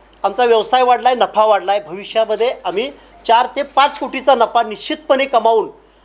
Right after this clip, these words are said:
आमचं जो वचननामा आहे की सभासदांना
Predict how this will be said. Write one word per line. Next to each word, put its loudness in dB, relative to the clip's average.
आमचं -2
जो 0
वचननामा 2
आहे -2
की -8
सभासदांना 2